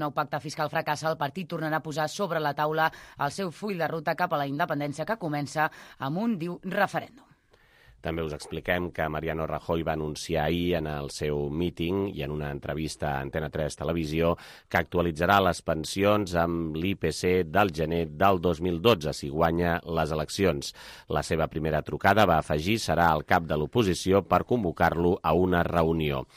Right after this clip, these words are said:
Speaker 2: Els impostos, també va dir Mariano Rajoy, no es tocaran, excepte una rebaixa per als emprenedors.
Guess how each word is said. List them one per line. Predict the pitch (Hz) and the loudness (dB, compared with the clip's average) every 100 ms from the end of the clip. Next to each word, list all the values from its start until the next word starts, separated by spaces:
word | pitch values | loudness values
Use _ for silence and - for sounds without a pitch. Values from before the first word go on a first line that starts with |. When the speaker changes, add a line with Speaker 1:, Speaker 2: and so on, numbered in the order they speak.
| - - | -14 -8
Speaker 2:
Els | 76 76 | -4 -4
impostos, | 73 90 - 131 - | 2 2 4 -2 0
també | 80 78 | -2 0
va | 76 | 0
dir | 73 | -2
Mariano | 76 76 71 | -2 -2 -2
Rajoy, | 76 - 127 | -4 2 2
no | 95 - | 2 0
es | |
tocaran, | 143 - 85 85 92 | -4 0 2 2 -2
excepte | 82 - 98 85 87 | -6 -4 -4 0 0
una | 95 110 | 2 2
rebaixa | 85 80 76 85 78 - - _ | 2 2 2 0 -2 -4 -20 _
per | 92 82 | 2 4
als | 80 78 | 2 0
emprenedors. | 78 73 76 69 60 50 - - | -4 -4 -4 -6 -8 -12 -16 -18